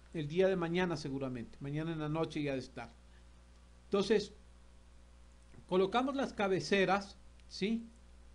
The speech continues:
Las cabeceras se definen con H uno y es la cabecera más grande que nosotros tenemos. Entonces vamos,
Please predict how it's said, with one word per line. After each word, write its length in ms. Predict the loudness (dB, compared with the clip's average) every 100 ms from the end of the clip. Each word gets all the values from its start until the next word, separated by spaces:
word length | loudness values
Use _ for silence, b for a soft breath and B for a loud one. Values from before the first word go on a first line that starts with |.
| -20 -20 -20 -20 -20 -20 -20 -20 -20 -20 -20 -12
Las 280 | -2 0 2
cabeceras 600 | 2 2 6 6 6 2
se 280 | 2 2 2
definen 460 | -2 0 0 0 -2
con 320 | -2 -2 -2 -10 -10 0
H 400 | 0 2 0 2
uno 280 | 0 -2 -6 -16 -20 -20 -20 -20 -20 -20 -20 -20 -14
y 300 | -2 -2 -2 -6 -2
es 200 | 4 4
la 160 | 4 0
cabecera 520 | 0 0 2 2 0 -8 -18 -20 -20 -20 -10 0
más 300 | 2 2 2
grande 440 | 2 4 2 2
que 320 | 2 0 0 -6
nosotros 600 | -6 -2 -2 0 -2 -2
tenemos. 360 | -2 -2 -4 -14 -16
Entonces 340 | -4 -2 -2 0
vamos, 380 | 0 0 -4